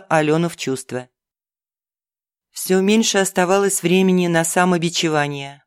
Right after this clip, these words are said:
по поводу того, что увезла чёрт-те куда парня, которого знала ещё ребёнком, и всё больше напоминаний себе, что эта поездка одна на миллиард,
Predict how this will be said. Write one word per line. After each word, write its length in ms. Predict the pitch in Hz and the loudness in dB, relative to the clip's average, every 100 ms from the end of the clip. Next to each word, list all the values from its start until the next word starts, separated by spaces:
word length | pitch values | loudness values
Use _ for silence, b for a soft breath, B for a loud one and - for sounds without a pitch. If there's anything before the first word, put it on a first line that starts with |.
| - | -4
по 140 | 160 | -2
поводу 420 | - 160 160 156 | -2 -4 -2 -4
того, 340 | 160 156 165 170 b b | -2 -2 -2 -8 b b
что 240 | - - 170 | -10 -2 0
увезла 400 | 165 160 180 180 | 0 0 0 0
чёрт-те 440 | - 170 - 180 | -2 -4 -2 -2
куда 260 | 180 165 156 | 0 0 0
парня, 520 | - 151 135 131 135 _ _ _ | 0 -2 -2 -12 -16 _ _ _
которого 440 | 175 170 170 165 | -4 -2 0 0
знала 300 | 165 165 156 | 0 0 0
ещё 260 | 160 160 180 | 0 -2 -2
ребёнком, 600 | 170 156 143 135 139 139 _ _ _ | 0 0 -4 -6 -12 -14 _ _ _
и 120 | - 160 | -10 -8
всё 240 | - 160 | -2 -2
больше 440 | 156 196 190 151 - _ _ - | 0 0 -2 -6 -12 _ _ -2
напоминаний 760 | 160 165 165 165 165 185 180 | -2 0 0 2 0 0 -2
себе, 420 | - 165 139 135 _ _ _ | -2 -2 -2 -4 _ _ _
что 220 | - - | -8 -2
эта 160 | 160 165 | -2 0
поездка 640 | 165 160 170 180 - 147 b b - | -2 0 -2 -6 -8 -12 b b -2
одна 380 | 170 165 170 | -2 0 0
на 120 | 185 190 | 0 2
миллиард, 540 | 180 151 135 - - | 2 0 -2 -6 -20